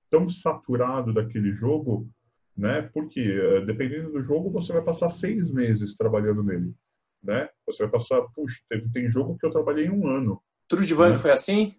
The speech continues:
Speaker 1: Isso, Trude um ano, um ano, né, assim, um ano inteiro,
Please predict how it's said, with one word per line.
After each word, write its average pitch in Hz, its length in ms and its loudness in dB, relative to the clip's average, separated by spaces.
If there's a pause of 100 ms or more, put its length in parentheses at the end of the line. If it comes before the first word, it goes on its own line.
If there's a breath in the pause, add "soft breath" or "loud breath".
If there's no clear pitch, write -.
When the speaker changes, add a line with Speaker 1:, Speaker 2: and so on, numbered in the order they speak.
(520)
Speaker 1:
Isso, 170 280 -2
Trude 127 320 0
um 240 180 -4
ano, 151 200 0
um 117 200 4
ano, 170 400 0
né, 143 300 -4
assim, 127 320 -6
um 131 140 -4
ano 175 200 -4
inteiro, 190 720 -2